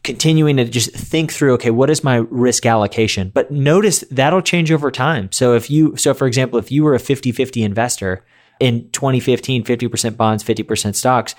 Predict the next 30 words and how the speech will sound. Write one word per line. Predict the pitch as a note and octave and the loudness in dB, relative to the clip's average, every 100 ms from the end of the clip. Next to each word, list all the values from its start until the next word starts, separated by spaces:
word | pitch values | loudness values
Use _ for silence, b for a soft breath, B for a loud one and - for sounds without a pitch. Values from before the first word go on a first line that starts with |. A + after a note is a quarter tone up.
| B B B - | B B B -4
after | B2+ D3+ | 0 0
this | C3+ A2+ | 0 -2
big | B2 D3+ | 2 2
run | C#3 B2+ C#3+ | 4 2 2
up | D3 | 0
in | C3 | -2
the | A#2+ | -2
market, | A#2 E3 D#3+ A#2+ - - | 0 -2 -2 -4 -6 -12
your | G#2+ C3+ F3 | -2 0 2
allocation | E3+ F3 D#3+ C#3+ F3 - C#3+ | 2 0 0 0 0 0 -2
would | C3+ | -2
be | C3+ | -2
closer | B2+ C#3+ C3 C3+ | -2 0 0 0
to | B2 B2 | 0 0
eighty | C3+ C3+ | 0 0
twenty. | B2 C3 F3 G#2+ - | -2 -2 -2 -4 -6
So | - | -2
your | C3 F3 | 2 2
risk | A#2+ C3 - - | 4 2 0 -4
profile | - B2+ A#2 A#2+ A#2 A2+ | -2 -2 0 0 0 0
on | C#3 D#3+ | 0 0
those | D3 C3+ | 0 -2
dollars, | - B2+ D3+ A#2 | 0 2 2 0
if | G#2+ | -2
you | A#2 | -4
didn't | B2+ C#3 A#2 | -2 -2 -2
rebalance | A#2+ B2 A2+ A#2 C3 B2+ B2+ | 0 0 2 2 0 0 0
it | |
or, | B2 B2+ A2+ B B B | 0 2 0 B B B
or | B2+ A2+ | 0 0